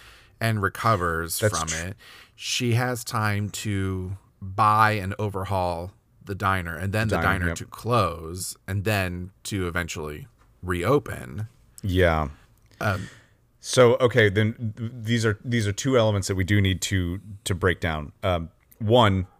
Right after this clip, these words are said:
Speaker 2: the, uh, the actual divorce proceedings between Charlie and Muriel at the end, I question at that point, like, they make it seem like all the money is still there,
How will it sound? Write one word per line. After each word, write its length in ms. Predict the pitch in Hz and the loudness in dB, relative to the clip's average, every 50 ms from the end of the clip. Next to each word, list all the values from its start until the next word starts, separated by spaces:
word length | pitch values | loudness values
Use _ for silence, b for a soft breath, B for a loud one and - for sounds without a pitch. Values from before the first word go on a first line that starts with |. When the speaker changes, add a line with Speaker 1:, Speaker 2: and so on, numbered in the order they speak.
| _ _ | _ _
Speaker 2:
the, 440 | 117 107 113 113 110 107 107 107 - | -2 2 4 4 4 4 4 2 0
uh, 240 | - 104 107 101 101 | -2 -8 -8 -8 -6
the 220 | 113 104 110 110 98 | -2 -2 0 0 2
actual 380 | 107 117 127 - - 147 135 | 2 2 2 2 0 0 0
divorce 400 | 117 104 85 90 90 104 104 - | 0 0 -2 0 0 0 0 0
proceedings 640 | - - 92 - - 101 90 95 92 92 92 87 - | -2 -6 -6 -2 -2 -2 0 0 0 0 -2 -2 -4
between 720 | - 92 - 98 - - 107 107 98 95 92 87 87 82 B B B B B B B B B B B B | -6 -4 -4 -4 -4 -2 -2 0 0 0 0 -2 -4 -6 B B B B B B B B B B B B
Charlie 580 | - - - 131 120 117 110 107 104 101 101 - | -8 0 4 6 6 8 8 8 6 4 4 2
and 280 | 104 92 90 87 87 | 0 0 0 0 2
Muriel 500 | 95 98 101 95 87 82 78 78 78 - - | 2 4 4 4 4 2 2 0 -2 -4 -6
at 120 | 92 - | -8 -6
the 160 | - 87 - - | -6 -6 -4 -2
end, 380 | 85 82 82 82 80 80 - - _ _ _ _ _ _ _ _ _ _ _ | -2 -2 -2 -4 -4 -6 -10 -16 _ _ _ _ _ _ _ _ _ _ _
I 180 | - 101 98 95 | 2 4 4 4
question 760 | - - - 135 135 123 110 - - - 107 95 87 90 - | 2 0 4 6 6 6 6 2 0 2 2 2 2 -2 -2
at 120 | - 90 - | -4 0 4
that 240 | 104 95 90 - - | 4 4 4 2 0
point, 280 | 107 92 87 85 85 - | 0 0 0 0 -2 -2
like, 320 | 98 90 87 - - - - - - - _ _ - 117 110 - | 0 0 0 0 -4 -14 -20 -20 -20 -20 _ _ -14 -12 -10 -6
they 160 | 113 104 120 135 | 2 4 4 6
make 200 | 151 143 113 127 | 6 4 4 2
it 100 | 110 - | 0 2
seem 160 | - 135 123 | 2 4 6
like 200 | 110 104 95 - | 4 4 4 6
all 200 | 113 113 120 120 | 8 8 8 8
the 80 | 117 | 6
money 260 | 110 104 107 104 101 101 | 4 4 4 4 4 2
is 120 | 104 98 | 2 0
still 240 | - - 120 110 101 | 0 2 4 4 6
there, 400 | 90 90 87 90 98 110 113 107 | 6 4 4 4 2 2 0 -4